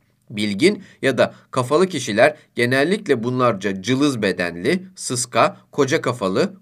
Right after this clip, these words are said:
uzun saçlı, gözlüklü ve çirkin kişiler olarak gösterilir. Bu nedenle gerek tarihi yöntemle üst, ünlü büyükleri inceleyen Galton ve onu izleyenler, gerekse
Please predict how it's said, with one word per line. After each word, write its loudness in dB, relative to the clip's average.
uzun -4
saçlı, -2
gözlüklü 2
ve 0
çirkin -4
kişiler 0
olarak -2
gösterilir. -8
Bu 2
nedenle 4
gerek 4
tarihi 2
yöntemle 0
üst, -8
ünlü -2
büyükleri 0
inceleyen -2
Galton 2
ve -2
onu 2
izleyenler, 0
gerekse 0